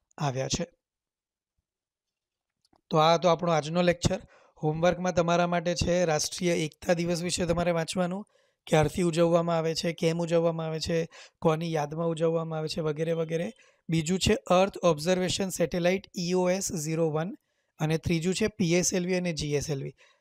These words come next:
તો આ ત્રણ ટોપિક તમારે તમારી રીતે વાંચવાના.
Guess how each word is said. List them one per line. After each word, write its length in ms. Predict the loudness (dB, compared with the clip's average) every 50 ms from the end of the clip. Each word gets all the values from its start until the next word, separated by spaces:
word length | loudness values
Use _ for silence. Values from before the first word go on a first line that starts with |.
| _ _ _ -2
તો 80 | 0
આ 40 | 0
ત્રણ 320 | 0 2 2 4 4 4
ટોપિક 280 | 2 2 2 2 0 -2 -2
તમારે 280 | -2 0 2 0 2
તમારી 340 | 2 0 0 0 0 -2 -2
રીતે 180 | -4 -4 -4 -2
વાંચવાના. 560 | -2 -2 -4 -4 -2 0 0 0 0 -4